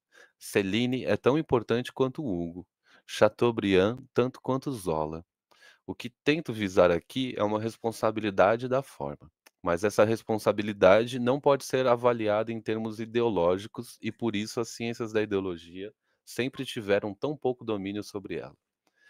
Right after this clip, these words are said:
Dessas forças da literatura, quero indicar três, que colocarei sobre os três conceitos gregos: mateses, mimesis e semioses. Só um instantinho, rapidinho. Oi.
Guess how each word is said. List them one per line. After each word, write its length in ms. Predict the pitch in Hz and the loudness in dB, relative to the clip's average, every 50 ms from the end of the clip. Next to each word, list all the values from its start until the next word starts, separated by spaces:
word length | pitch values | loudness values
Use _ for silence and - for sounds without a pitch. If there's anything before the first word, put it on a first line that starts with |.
| - _ _ _ _ | -20 _ _ _ _
Dessas 380 | - 104 117 - - 107 - | 4 4 4 4 2 -2 -2
forças 480 | - - - 131 139 151 - - 120 104 | -4 -6 0 2 2 2 2 0 -6 -2
da 140 | 101 98 92 | 0 -2 -2
literatura, 720 | 87 - - 92 - - - - 117 113 107 95 87 - _ _ | -2 -6 -12 -10 -10 -10 -8 -4 -2 -2 -2 -2 -4 -6 _ _
quero 220 | - - 92 101 214 | -4 -2 -2 -2 -2
indicar 420 | 107 104 - - - 113 117 117 | -4 -6 -6 2 4 4 4 4
três, 600 | _ - 90 87 87 87 101 113 - - - _ _ _ _ - _ _ _ | _ -4 -2 -2 -2 -4 -6 -10 -14 -16 -18 _ _ _ _ -20 _ _ _
que 140 | - - 101 | -12 -8 -2
colocarei 520 | - 110 107 110 104 - 110 98 98 101 101 | 0 4 4 4 2 2 0 0 0 0 -4
sobre 320 | - - 113 107 104 104 | -4 -4 -4 -4 -2 -4
os 120 | 104 - - | -8 -6 -4
três 300 | - 120 135 139 - - | -2 -2 0 -2 -2 -4
conceitos 500 | - 131 123 - 131 123 - 131 120 117 | -8 -8 -4 -2 -2 -2 -2 -4 -10 -8
gregos: 680 | 95 - 76 71 67 - - - - - - - _ _ _ _ _ _ _ - | -10 -10 -10 -10 -10 -12 -16 -20 -18 -18 -18 -20 _ _ _ _ _ _ _ -4
mateses, 880 | 85 87 82 - - - 92 98 110 123 117 - 135 - - - - _ _ _ _ - | -2 -2 -2 -2 0 4 4 6 4 4 0 -6 -16 -16 -16 -20 -20 _ _ _ _ -10
mimesis 800 | - 95 98 107 117 120 127 131 120 123 127 120 - - - _ _ - | -4 -2 0 2 2 2 0 0 -2 -6 -10 -12 -12 -16 -20 _ _ -12
e 80 | 101 | -12
semioses. 760 | - - - 107 107 101 80 65 - - - - _ - - _ | -10 -6 -6 -4 -4 -4 -4 -6 -8 -12 -16 -20 _ -20 -20 _
Só 120 | - - 131 | -2 0 0
um 40 | |
instantinho, 360 | 127 - 135 120 - - 95 90 | 0 2 0 -2 -2 -4 -8 -8
rapidinho. 380 | 95 - 110 90 87 80 90 _ _ - | -8 -8 -8 -12 -12 -16 -18 _ _ -14
Oi. 140 | - 101 95 | -12 -12 -12